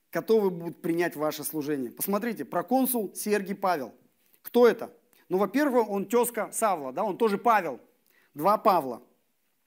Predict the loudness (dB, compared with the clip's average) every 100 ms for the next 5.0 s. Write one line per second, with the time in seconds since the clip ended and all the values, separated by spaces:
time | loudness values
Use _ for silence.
0 | _ _ -10 -2 0 2 0 0 -2 0
1 | -2 0 0 0 -6 -12 _ -4 -2 0
2 | 0 0 -2 -4 -2 0 2 4 4 2
3 | 0 0 0 0 0 2 2 4 4 4
4 | -2 0 -2 -2 -2 -2 -4 -6 -8 -12